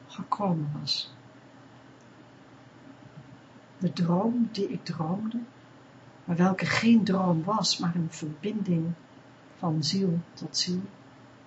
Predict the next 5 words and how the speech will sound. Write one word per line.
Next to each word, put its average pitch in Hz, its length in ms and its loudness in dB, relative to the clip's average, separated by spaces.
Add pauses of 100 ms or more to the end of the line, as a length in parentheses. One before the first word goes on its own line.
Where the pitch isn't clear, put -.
(1040)
heb - 140 -6
ik - 140 -6
nooit, 180 640 -2 (600)
zelfs 262 520 2
niet 226 440 4